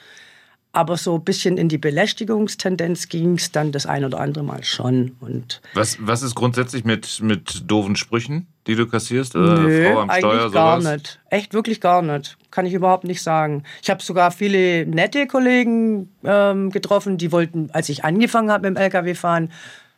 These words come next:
Speaker 1: wegen mir musste schon eine Rampe hinfahren. War meine erste Fahrt, weiß ich noch wie heute.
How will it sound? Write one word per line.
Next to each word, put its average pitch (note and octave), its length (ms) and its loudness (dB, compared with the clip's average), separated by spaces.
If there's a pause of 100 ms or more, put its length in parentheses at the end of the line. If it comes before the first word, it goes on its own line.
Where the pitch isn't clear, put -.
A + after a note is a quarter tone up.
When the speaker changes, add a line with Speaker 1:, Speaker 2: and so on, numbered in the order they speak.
(120)
Speaker 1:
wegen C#3+ 160 -2
mir C#3+ 120 2
musste D#3+ 240 2
schon D#3 200 2
eine C#3+ 100 0
Rampe E3+ 240 2
hinfahren. F#3 800 2 (460)
War C#3+ 120 0
meine C#3 200 2
erste F3 280 0
Fahrt, E3 260 0
weiß D#3 200 -2
ich D#3+ 60 -2
noch D3+ 120 -2
wie C#3+ 140 -2
heute. A#3+ 560 2